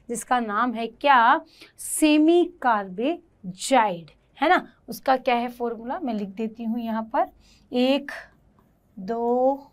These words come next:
तीन, चार, पाँच और छः। छठी रिएक्शन में क्या है? एन एच टू एन एच सी डबल बॉन्ड ओ एन एच टू।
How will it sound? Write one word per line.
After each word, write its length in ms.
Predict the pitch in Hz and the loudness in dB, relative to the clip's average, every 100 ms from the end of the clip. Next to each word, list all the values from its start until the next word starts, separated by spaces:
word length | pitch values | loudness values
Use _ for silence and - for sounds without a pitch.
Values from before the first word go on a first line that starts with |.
| _ _ _ _ _ | _ _ _ _ _
तीन, 680 | 247 233 233 240 247 277 311 - _ _ _ _ - | -2 -2 -2 -4 -2 -2 -4 -10 _ _ _ _ -18
चार, 840 | - 247 226 226 233 247 269 349 - _ _ _ - | -2 2 4 4 6 6 4 2 -4 _ _ _ -2
पाँच 520 | 220 214 240 339 - _ | 0 0 -2 -6 -10 _
और 220 | - 240 349 - - - - - | -4 -2 -2 -8 -12 -12 -14 -12
छः। 280 | - - - _ _ _ _ _ - | -6 -6 -8 _ _ _ _ _ -14
छठी 400 | - 233 220 269 | -4 -4 -2 -2
रिएक्शन 400 | 247 247 247 262 | 0 -2 -4 -6
में 180 | 262 247 | -6 -6
क्या 160 | 240 | -6
है? 300 | 233 262 359 - _ - _ - | -4 -4 -4 -8 _ -20 _ 0
एन 260 | 302 349 381 | 2 4 4
एच 400 | 415 403 - - | 0 -2 -10 -6
टू 460 | 330 311 277 247 254 - _ - - | 0 0 2 0 -2 -8 _ -14 -6
एन 380 | 262 262 269 262 - 277 | -2 2 2 0 -6 -4
एच 580 | 254 214 214 - - - _ | -2 0 -2 -4 -12 -18 _
सी 300 | - - 247 | -16 -2 0
डबल 400 | 214 202 240 269 | 0 0 2 2
बॉन्ड 340 | 269 269 269 247 | 2 2 2 2
ओ 360 | 247 240 247 262 - _ - | 2 0 -2 -4 -12 _ -8
एन 180 | 202 185 | -6 -4
एच 380 | 208 208 - - | -6 -8 -12 -12
टू। 280 | - 285 - | -10 -8 -10